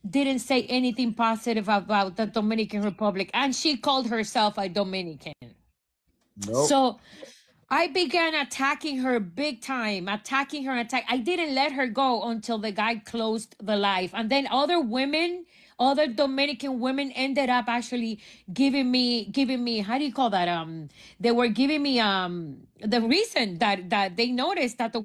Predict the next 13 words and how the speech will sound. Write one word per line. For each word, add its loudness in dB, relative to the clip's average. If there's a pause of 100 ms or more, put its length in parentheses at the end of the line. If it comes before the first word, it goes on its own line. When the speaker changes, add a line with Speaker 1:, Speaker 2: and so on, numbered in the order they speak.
Speaker 1:
woman, -10 (240)
yeah, -6
the, -8 (360)
the 2
woman -2
was 0
like, -2
"Oh, 4
no, -2
yo 2
viví -6
en -10
Inglaterra -4